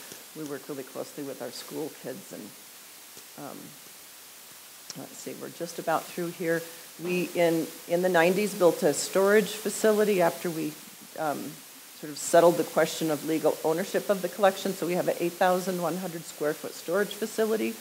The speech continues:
where the bulk of the collection is stored. Again, fifty-five thousand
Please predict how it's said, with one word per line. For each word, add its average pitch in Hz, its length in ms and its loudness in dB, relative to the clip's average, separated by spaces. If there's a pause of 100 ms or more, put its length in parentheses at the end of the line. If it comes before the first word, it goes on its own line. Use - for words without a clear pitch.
(360)
where 170 340 10
the 160 200 4
bulk 170 320 6
of 156 100 0
the 165 80 0
collection 165 460 0
is 147 140 -2
stored. 175 460 2 (400)
Again, 156 260 2
fifty-five 165 540 2
thousand 151 520 2